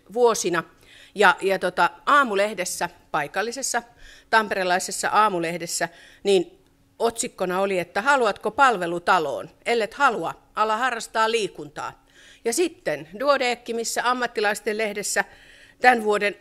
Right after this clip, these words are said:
kakkosjutussa oli arkkiatri Arvo Ylpöstä kuva satavuotiaana, jolloin hän veti vielä leukoja. Elikkä se, että tässä meille kaikille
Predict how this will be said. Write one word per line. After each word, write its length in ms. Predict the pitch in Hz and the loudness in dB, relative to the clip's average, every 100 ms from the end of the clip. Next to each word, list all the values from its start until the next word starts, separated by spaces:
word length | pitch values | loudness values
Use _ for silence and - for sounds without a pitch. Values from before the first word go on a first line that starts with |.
| - | -2
kakkosjutussa 1900 | - 240 - 190 - - - 233 - _ - - _ - 240 240 202 - 185 - | 2 2 0 -4 -4 -10 -8 -8 -8 _ -20 -20 _ 0 2 2 -2 0 0 0
oli 360 | 220 214 202 - - _ | 0 0 -2 -8 -20 _
arkkiatri 680 | 240 220 - 220 233 247 269 - | 2 2 0 -2 -2 -2 -6 -2
Arvo 340 | 262 247 254 | 0 0 -4
Ylpöstä 480 | 269 285 233 214 - | -2 -4 -4 -6 -6
kuva 360 | 220 277 240 196 - - _ _ - - | -6 -2 2 2 0 -18 _ _ -20 -2
satavuotiaana, 1000 | 269 269 220 220 226 220 214 202 196 196 | 0 2 2 4 2 4 2 2 2 0
jolloin 360 | 196 196 196 | -2 -2 -4
hän 200 | 208 196 - - _ _ - _ _ - | -4 -6 -8 -20 _ _ -20 _ _ -6
veti 280 | 220 226 | -6 -2
vielä 280 | 214 226 220 | 0 2 2
leukoja. 520 | 214 208 160 - 147 - _ _ _ _ _ _ _ _ _ _ _ - - | 0 -2 -4 -10 -14 -16 _ _ _ _ _ _ _ _ _ _ _ -14 -6
Elikkä 340 | 196 190 202 | -2 -2 -4
se, 220 | - 240 | -2 -2
että 240 | 208 - - _ _ | -2 -4 -6 _ _
tässä 400 | 240 233 - 202 - 175 - | 0 0 0 -2 -2 -16 -6
meille 280 | 214 208 | -4 -2
kaikille 600 | 196 - 226 175 170 156 | -2 0 0 0 -4 -6